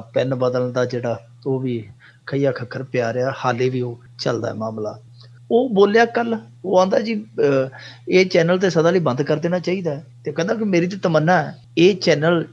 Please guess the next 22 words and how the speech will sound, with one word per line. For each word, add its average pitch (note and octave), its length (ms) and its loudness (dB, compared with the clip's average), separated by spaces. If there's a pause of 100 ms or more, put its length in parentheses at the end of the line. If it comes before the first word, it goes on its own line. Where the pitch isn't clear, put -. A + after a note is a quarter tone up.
ਜਾਵੇ, C#3 480 0 (260)
ਅਦਾਲਤ A#2+ 260 0
ਦੇ C#3+ 100 -2
ਵਿੱਚ D3+ 200 -4
ਜਾਵੇ, C3+ 420 -2
ਤੇ C#3 160 -6
ਜਾ B2 200 -4
ਕੇ A#2+ 180 -6
ਉੱਥੇ C#3 360 -4 (220)
ਆਪਣਾ A#2+ 300 -4
ਪੱਖ - 380 -4
ਰੱਖੇ, C#3 460 -2 (260)
ਇਹਨਾਂ D3 180 0
ਨੂੰ D#3 200 -2
ਵੇਖਿਆ C3 260 -4
ਜੇ C#3+ 100 -4
ਉੱਥੇ C#3+ 220 -6
ਝਾੜ A#2+ 220 -2
ਜੰਬ G#2+ 240 -12
ਕਿਵੇਂ A2 240 -14
ਹੁੰਦੀ - 280 -18
ਹੈ।" - 40 -20